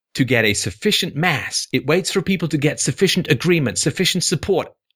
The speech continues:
forty people with them. That's all before the age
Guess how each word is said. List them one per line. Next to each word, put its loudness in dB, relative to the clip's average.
forty 2
people 2
with 0
them. -10
That's -2
all 2
before 0
the -4
age -2